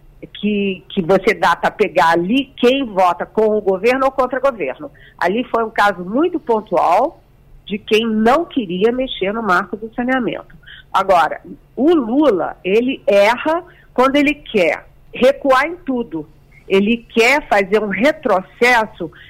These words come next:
reforma administrativa, reforma da Previdência, autonomia do Banco Central,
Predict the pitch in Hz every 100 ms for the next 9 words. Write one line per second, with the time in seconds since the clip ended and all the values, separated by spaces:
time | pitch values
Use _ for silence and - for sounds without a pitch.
0 | - 185 180 202 220 240 226 240 233 233
1 | 233 233 - 196 165 131 117 _ _ 170
2 | 170 190 196 220 220 233 233 220 220 208
3 | 208 160 - 127 - _ - 180 185 202
4 | 202 196 196 233 269 269 269 262 269 262
5 | 247 262 254 - 214 180 151 127